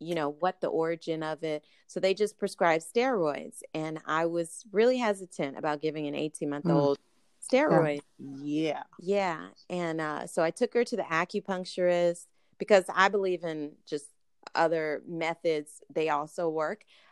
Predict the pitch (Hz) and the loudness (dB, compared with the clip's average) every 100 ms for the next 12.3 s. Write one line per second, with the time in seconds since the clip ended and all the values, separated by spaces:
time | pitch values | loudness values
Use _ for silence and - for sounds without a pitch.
0 | _ - 160 151 147 147 147 151 _ 160 | _ -10 -8 -6 -8 -10 -12 -14 _ -8
1 | 156 151 156 147 147 - - 196 180 170 | -6 0 4 4 0 -4 -4 2 8 8
2 | 175 - 165 156 156 156 147 - 165 165 | 8 2 0 0 0 -2 -2 2 4 6
3 | 147 139 - 170 170 196 180 156 151 156 | 4 0 -4 -6 -4 -2 0 0 -2 -8
4 | 160 143 - 143 139 135 120 - 151 - | -8 -10 -10 -12 -12 -12 -14 -10 -12 -12
5 | _ _ - - 160 160 160 165 - 151 | _ _ -4 2 2 2 0 -2 -4 -6
6 | 156 165 - 160 156 147 147 156 - 151 | -6 -10 -4 -2 0 -2 -2 -4 -4 -2
7 | 143 143 _ _ _ - 160 151 147 151 | -4 -6 _ _ _ -8 -4 -2 -2 -4
8 | - 156 165 165 156 170 190 175 160 214 | -2 4 6 6 4 0 0 0 2 -2
9 | 233 208 185 190 190 190 208 202 202 190 | -2 -4 -6 -4 -4 -2 -4 -2 -2 0
10 | 185 170 170 - 214 208 - 214 208 - | 0 4 4 4 -4 -10 -6 -2 -2 -4
11 | _ _ _ _ - 196 202 180 170 165 | _ _ _ _ -2 -2 -2 -2 -2 -2
12 | 165 165 - | -4 -6 -10